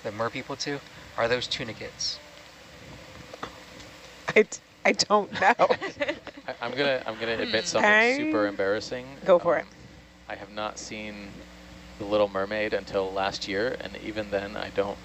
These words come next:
Speaker 3: really have any recollection of what it was, the specifics about parts of the story. It was not one of the movies that I grew up with.
Speaker 4: Crazy.
Speaker 1: Yeah.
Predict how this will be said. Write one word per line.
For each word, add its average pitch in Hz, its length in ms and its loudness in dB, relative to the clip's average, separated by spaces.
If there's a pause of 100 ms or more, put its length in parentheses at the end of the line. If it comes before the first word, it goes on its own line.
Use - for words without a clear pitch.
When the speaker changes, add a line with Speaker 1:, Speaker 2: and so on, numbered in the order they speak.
(360)
Speaker 3:
really 98 240 0
have 95 200 0
any 101 120 -4
recollection 95 640 -2
of 90 140 -6
what 95 120 0
it - 120 -4
was, - 320 -6 (640)
the - 60 -12
specifics - 560 -4
about 92 300 2 (240)
parts 98 200 0
of 101 80 -10
the 98 80 -8
story. - 320 -2 (1300)
It - 40 -4
was 107 120 -2
not 123 160 2
one 113 140 4
of 107 60 2
the 101 60 2
movies 98 360 -2
that 92 140 -2
I 92 60 -2
grew 98 220 -4
up 98 120 -4
with. - 160 -2 (1800)
Speaker 4:
Crazy. - 540 -6 (720)
Speaker 1:
Yeah. 95 280 -4